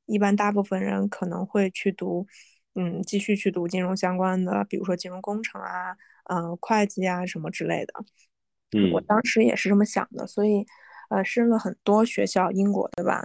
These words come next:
Speaker 1: 然后都是这些方向的，也拿到了不少的 offer。但是，
Speaker 2: 嗯。
Speaker 1: 事情发生了大转机。
Speaker 2: 嗯。
Speaker 1: 呃，就，就是
Speaker 2: 嗯。
Speaker 1: 我们那个年代，大概是在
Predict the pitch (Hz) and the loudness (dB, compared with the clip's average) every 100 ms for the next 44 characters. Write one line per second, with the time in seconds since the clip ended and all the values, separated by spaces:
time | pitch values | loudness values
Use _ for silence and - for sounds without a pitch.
0 | - 180 196 214 220 202 214 220 220 226 | -2 0 4 4 4 4 0 0 2 4
1 | 240 240 185 - - 180 175 190 220 208 | 6 4 2 -4 -2 -2 0 2 4 2
2 | 233 226 170 175 208 - - - _ _ | -4 -8 -6 -4 -4 -6 -12 -12 _ _
3 | _ _ _ _ 262 240 - 285 202 - | _ _ _ _ 6 6 6 4 2 4
4 | 107 92 82 - _ _ _ _ - - | 6 6 2 -10 _ _ _ _ -8 0
5 | 247 208 190 226 220 196 175 - _ 254 | 0 0 -2 2 4 4 2 -4 _ 2
6 | 208 190 190 190 196 233 - _ _ _ | 4 2 0 2 2 2 -2 _ _ _
7 | - - 185 196 - 247 285 208 185 180 | -6 -4 -2 -2 -4 0 4 6 4 2
8 | - 202 180 214 302 240 196 208 202 247 | 4 4 6 4 6 6 6 2 2 4
9 | 233 240 226 233 - 240 214 226 202 190 | 4 4 4 2 2 2 4 2 2 -2
10 | - | -6